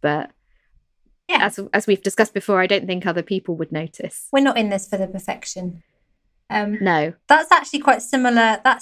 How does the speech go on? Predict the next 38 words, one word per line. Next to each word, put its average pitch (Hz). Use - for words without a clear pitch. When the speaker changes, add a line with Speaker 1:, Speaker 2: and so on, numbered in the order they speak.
Speaker 2:
segues 240
nicely 220
into 214
my 220
project 226
of 226
the 226
week 269
this 190
week. 214
Speaker 1:
Yes. 165
Speaker 2:
Is 226
something 226
that 226
I'm 220
about 233
to -
start 233
making, 208
also 240
on 185
the 185
website. 196
Um, 214
we 269
have 247
a 226
garter 254
stitch -
cowl 185
project. 196
So -
it's 233
Speaker 1:
Ooh. 233
Speaker 2:
really 269
beginner 262
friendly. 196
Um, 214